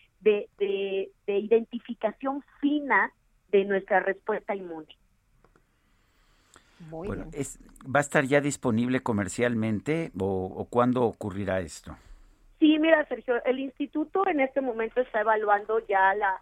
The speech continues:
Speaker 1: la, las colabo-, las, las alianzas estratégicas para poder ya distribuirlo a nivel masivo a los laboratorios que así lo requieran.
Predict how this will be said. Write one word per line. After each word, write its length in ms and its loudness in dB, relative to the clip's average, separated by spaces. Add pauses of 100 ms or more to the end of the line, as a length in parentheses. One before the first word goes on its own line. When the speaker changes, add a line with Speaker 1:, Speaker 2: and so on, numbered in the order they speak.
Speaker 1:
la, 260 -6 (200)
las 180 -8
colabo-, 400 -4
las, 160 -4 (300)
las 180 -8 (140)
alianzas 600 2
estratégicas 800 -6 (400)
para 240 4
poder 300 -4
ya 140 0
distribuirlo 880 -2
a 40 2
nivel 400 -4
masivo 720 -4
a 140 0
los 200 -8 (100)
laboratorios 640 2
que 100 -4
así 160 -8
lo 120 2
requieran. 500 0